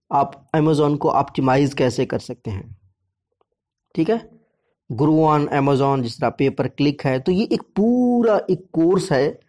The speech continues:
जो आप में से हर शख्स को करना चाहिए। इंटरनेशनल सेलर्स के लिए उन्होंने ट्रांसलेटेड ये भी यहाँ पे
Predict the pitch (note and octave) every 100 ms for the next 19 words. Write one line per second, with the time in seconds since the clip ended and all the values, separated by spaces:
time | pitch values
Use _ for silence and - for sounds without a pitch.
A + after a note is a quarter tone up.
0 | _ _ _ - B2+ D#3 C3 C3+ C#3+ C3
1 | - E3 G#2+ D3+ - C#3+ - - G3+ A4+
2 | _ _ _ _ _ _ - D#3 D3 D3+
3 | B2+ B2 A2 - - - _ _ - C#3+
4 | C3+ C#3 D3 C#3+ D#3+ C#3+ C#3+ C#3 C#3 -
5 | C#3 C3+ C#3 C3+ _ _ _ - C3 C3
6 | B2+ C3 A#2+ - C3+ C3 D#3 C#3 B2+ D3
7 | C3+ A#2+ A#2+ D3+